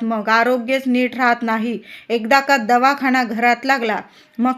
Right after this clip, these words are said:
समजा कितीही तुम्ही लाखो रुपये कमवले, ते काही घरात टिकत नाही. उद्याचं हे दान देऊन तर बघा, सव्वा किलो गहू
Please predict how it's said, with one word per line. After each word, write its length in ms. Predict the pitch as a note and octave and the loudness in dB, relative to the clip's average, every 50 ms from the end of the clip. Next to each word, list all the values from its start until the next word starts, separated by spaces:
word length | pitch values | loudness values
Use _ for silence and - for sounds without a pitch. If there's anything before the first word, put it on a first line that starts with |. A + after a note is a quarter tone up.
| - - | -2 -2
समजा 340 | C4 B3 A#3+ A#3+ C4 C4 | 0 0 2 4 4 2
कितीही 580 | C4 B3+ - C4+ B3 B3+ - C4+ C4+ A#3 C#4+ D4+ | 2 2 -2 -6 -6 -4 -4 -4 -2 -2 -2 -2
तुम्ही 360 | D4+ D4+ C4+ C4 C4 C4 A#3+ | -2 -2 0 0 0 2 2
लाखो 360 | A#3 A#3 A#3 A#3+ - - D4 | 2 2 2 0 -2 -2 -2
रुपये 320 | C#4 C4 B3 - C4 B3+ B3 | 0 -2 -2 0 0 0 0
कमवले, 520 | B3 C#4+ C4+ C4+ C#4 C4 A#3+ A3 G3 G3 G3 - _ _ _ _ _ _ - | 0 -2 -2 0 0 0 -2 -2 -4 -6 -8 -14 _ _ _ _ _ _ 0
ते 180 | C4+ C#4 D4 | 2 2 2
काही 320 | C#4+ - A#3+ G#3+ A3 B3 B3 | 2 2 0 0 0 -2 -2
घरात 360 | F#3+ A#3 A3 A3+ A3+ A#3 A#3 A#3 - - | -2 -2 0 2 2 2 2 0 -2 -6
टिकत 340 | C4 B3+ - D#4 D4 D4 | -8 -2 0 0 0 2
नाही. 380 | C4 B3 A#3 A3+ G#3+ A3+ G#3+ - - - - - _ _ | 0 0 0 0 -2 -4 -6 -6 -10 -14 -20 -20 _ _
उद्याचं 460 | - B3+ A#3 A#3 B3+ C4 C4 C4 C#4+ C#4 | -6 -4 0 2 2 2 2 0 0 0
हे 280 | C4+ G#3+ B3 B3+ B3+ | 0 2 2 2 2
दान 480 | A#3+ G3+ F3+ G#3+ A3 A3+ B3+ B3+ B3 A#3+ | 0 0 0 2 4 4 4 4 2 2
देऊन 400 | G3 A3+ A3 A#3 B3 C#4 D4+ D4 C#4+ | 2 2 2 2 2 0 -2 -2 0
तर 140 | D#4 D4+ D4+ | 0 -2 0
बघा, 320 | A#3+ B3+ A#3+ B3 C4 C4 C4 - - | 0 -2 0 0 0 0 -2 -4 -4
सव्वा 340 | - C4 C4 B3+ C4+ C#4 C#4+ | -2 -2 0 2 4 4 4
किलो 360 | C#4 C#4 C4 B3 A#3 A#3+ A#3+ | 4 2 -2 -2 0 0 0
गहू 420 | A#3 A3 C4 C#4+ C4+ C#4 D4+ A3+ | 0 0 -2 -2 0 0 -2 -4